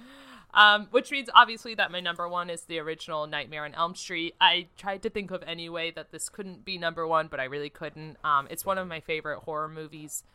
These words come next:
of all time. It's scary. It's funny. Um, it really introduced one of the greatest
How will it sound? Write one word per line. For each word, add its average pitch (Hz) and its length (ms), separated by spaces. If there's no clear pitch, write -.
of 151 140
all 156 140
time. 185 500
It's - 440
scary. 196 720
It's - 240
funny. 160 560
Um, 139 480
it 160 260
really 180 360
introduced 170 840
one 175 320
of 180 100
the 175 100
greatest 160 600